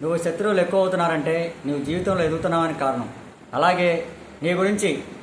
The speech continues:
నిందించే వాళ్ళని, అందరి దగ్గర చెడుగా చెప్పే వాళ్ళని పట్టించుకో మాకు.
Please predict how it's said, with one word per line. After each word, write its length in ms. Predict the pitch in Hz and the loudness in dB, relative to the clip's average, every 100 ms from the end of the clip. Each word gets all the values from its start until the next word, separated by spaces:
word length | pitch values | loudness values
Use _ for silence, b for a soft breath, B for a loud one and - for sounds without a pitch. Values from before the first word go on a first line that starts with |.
| - - - - 127 | -20 -20 -20 -14 -4
నిందించే 480 | 160 202 220 220 | 0 0 2 4
వాళ్ళని, 360 | 214 185 147 113 - | 4 4 2 -2 -6
అందరి 240 | 135 175 180 | 0 2 2
దగ్గర 260 | 170 170 165 | 2 2 2
చెడుగా 200 | 160 175 | 0 0
చెప్పే 300 | 170 165 165 | 0 0 2
వాళ్ళని 260 | 151 143 147 | 2 2 0
పట్టించుకో 460 | 147 160 180 170 | -2 -2 -4 -2
మాకు. 300 | 151 127 - | -2 -2 -4